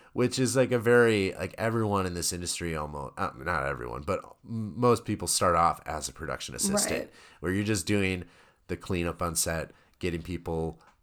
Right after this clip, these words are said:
Speaker 1: to set, um, you know, crafty, you know, you
Speaker 2: Mm-hmm.
Speaker 1: know, you're doing all these kinda grunt work jobs.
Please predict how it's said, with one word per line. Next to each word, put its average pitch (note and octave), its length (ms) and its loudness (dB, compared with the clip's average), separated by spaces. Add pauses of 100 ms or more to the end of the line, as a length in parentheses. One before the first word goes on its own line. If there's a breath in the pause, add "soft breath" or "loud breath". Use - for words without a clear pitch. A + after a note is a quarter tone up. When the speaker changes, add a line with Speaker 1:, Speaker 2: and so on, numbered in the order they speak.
(360)
Speaker 1:
to - 180 -6
set, E2 420 -2 (540)
um, D#2 460 -4 (400)
you D2 80 -12
know, C#2+ 160 -10 (260)
crafty, D2 720 -4
you A#3 120 2
know, - 200 2
you A2+ 180 2
Speaker 2:
Mm-hmm. G2+ 60 4
Speaker 1:
know, F#2 160 2 (200 soft breath)
you're A#2 120 0
doing A#2+ 360 2
all G2 260 2
these F#2 220 -2
kinda F2+ 200 -4
grunt E2+ 560 -4
work D#2+ 240 -4
jobs. C#2 600 0